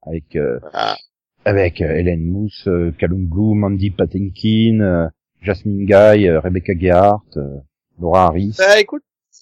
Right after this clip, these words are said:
Speaker 2: euh, je la mets quand même dans la série qui ont, qui,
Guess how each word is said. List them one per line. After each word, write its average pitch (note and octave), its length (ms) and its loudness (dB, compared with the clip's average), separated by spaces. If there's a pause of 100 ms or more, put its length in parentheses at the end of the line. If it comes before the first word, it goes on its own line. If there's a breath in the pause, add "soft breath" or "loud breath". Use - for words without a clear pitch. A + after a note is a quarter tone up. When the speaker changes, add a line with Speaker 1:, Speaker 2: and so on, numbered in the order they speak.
(220)
Speaker 2:
euh, E3 280 6
je D3+ 100 -2
la F3+ 120 8
mets A#3 160 4
quand - 120 -6
même G#3+ 220 0
dans F#3 120 2
la E3 120 -2
série F3+ 380 -8
qui C#3+ 300 -4
ont, C#3 360 -4 (100)
qui, A#2 320 -12